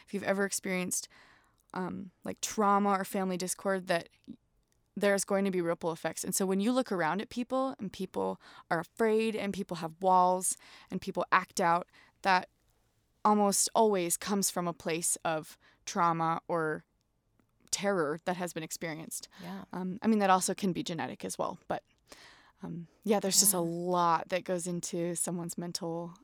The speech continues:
Speaker 1: um, capacity and able, ability to progress and function as an adult. So very complex.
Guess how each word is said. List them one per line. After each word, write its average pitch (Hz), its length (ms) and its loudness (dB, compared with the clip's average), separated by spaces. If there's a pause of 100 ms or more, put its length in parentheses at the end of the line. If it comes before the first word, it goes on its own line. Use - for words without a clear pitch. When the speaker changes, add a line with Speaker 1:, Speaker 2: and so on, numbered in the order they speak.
(140)
Speaker 1:
um, 170 180 -10
capacity 175 560 -6
and 165 200 -8
able, - 340 -8
ability 170 480 -4
to 170 340 -8 (480)
progress 175 560 -2 (300)
and 170 180 -4
function 165 360 -4
as 160 100 -10
an 165 80 -6
adult. 160 360 -4
So 165 240 -6 (360)
very 214 160 4
complex. - 480 -8